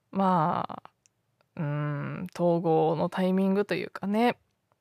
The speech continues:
極まるべき時、何かそこを本当に見て、こう、超えていく必要があるから強まっているんだろうとは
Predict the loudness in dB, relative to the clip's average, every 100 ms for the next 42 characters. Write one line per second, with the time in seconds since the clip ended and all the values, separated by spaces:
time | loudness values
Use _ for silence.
0 | _ _ _ _ _ _ _ _ -2 4
1 | 6 6 6 4 0 -2 -6 -4 -2 -2
2 | -4 _ _ _ _ _ _ _ _ _
3 | 4 6 6 4 6 4 2 _ -8 -2
4 | 0 4 6 6 6 6 6 6 4 4
5 | 4 2 2 4 4 4 0 2 2 4
6 | 4 4 4 0 -6 -20 -6 0 0 4
7 | 4 6 4 0 -6 -20 -20 _ _ _
8 | _ _ -18 -8 -6 -4 4 4 4 0
9 | 0 2 0 0 -6 -2 2 4 4 2
10 | 2 0 2 0 -2 _ _ _ _ -6
11 | 2 4 4 0 -4 2 4 2 0 -6
12 | -6 -2 2 2 2 2 -2 _ _ -2
13 | 0 0 -2 -4 -10 -10